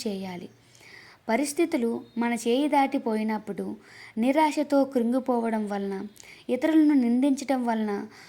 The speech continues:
తప్పుడు మార్గంలో వెళ్ళటం వలన ఎటువంటి ప్రయోజనం ఉండదు. అలా కాకుండా తప్పొప్పులను చక్కగా నిచారించుచు, విచారించుచు తన విచక్షణతో సరైన మార్గాన్ని అనుసరిస్తే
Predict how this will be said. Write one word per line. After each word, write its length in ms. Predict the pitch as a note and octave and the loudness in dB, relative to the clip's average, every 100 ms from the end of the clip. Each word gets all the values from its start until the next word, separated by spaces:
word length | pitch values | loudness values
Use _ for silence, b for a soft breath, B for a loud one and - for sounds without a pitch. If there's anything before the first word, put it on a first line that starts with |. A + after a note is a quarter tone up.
| B | B
తప్పుడు 300 | A#3+ A#3+ D#4+ | -4 0 4
మార్గంలో 560 | E4 D#4 C#4 A3+ B3 B3 | 4 6 2 2 0 0
వెళ్ళటం 560 | A3 G#3+ A3+ B3 C4 A#3+ | 0 0 0 0 -2 0
వలన 380 | A3 G#3 G3+ G#3+ B B B | -2 -2 -6 -8 B B B
ఎటువంటి 480 | B3 C4+ D4+ D4+ D4 | -6 0 0 2 0
ప్రయోజనం 720 | C#4+ B3+ B3 C4 B3+ C#4 D#4 | 0 0 2 0 2 2 2
ఉండదు. 360 | C4 G#3+ G3 - - _ B B - | 0 -2 -6 -10 -14 _ B B -6
అలా 240 | A3 A3+ | -4 -4
కాకుండా 600 | A3 G3 F#3+ A#3+ B3+ E4+ F#4+ - B B B _ | -4 -6 -4 -4 -2 -2 -6 -18 B B B _
తప్పొప్పులను 560 | A#3+ A#3+ F4 F4 E4 D4+ | -4 0 0 2 4 4
చక్కగా 640 | C#4+ A#3+ - - D4+ D4+ D4 | 2 -4 -6 -4 0 2 2
నిచారించుచు, 960 | A#3+ G#3+ B3 A#3+ A#3 A3 A3 E4+ C#4 - B B B | 0 0 0 0 -2 -6 -6 -4 -4 -8 B B B
విచారించుచు 960 | G#3+ A#3+ D#4 D#4 D4+ C#4 C#4+ - A3 A3+ - B B B3 | -8 -2 2 4 4 2 0 -4 -4 -4 -10 B B -4
తన 140 | B3+ | -2
విచక్షణతో 800 | A#3+ G#3+ A3+ D#4+ - D4+ C#4+ C4+ | -2 -4 -2 -2 0 0 2 0
సరైన 520 | B3+ A3 G#3+ C#4 D4+ D4+ | 0 -2 0 2 2 4
మార్గాన్ని 640 | C4+ A#3+ G#3 A3+ A3 A3+ | 2 0 -2 -2 -2 -4
అనుసరిస్తే 760 | G3+ F#3+ F#3+ A3 A3 - D#4+ D4 | -4 -6 -6 -6 -6 -4 -2 -2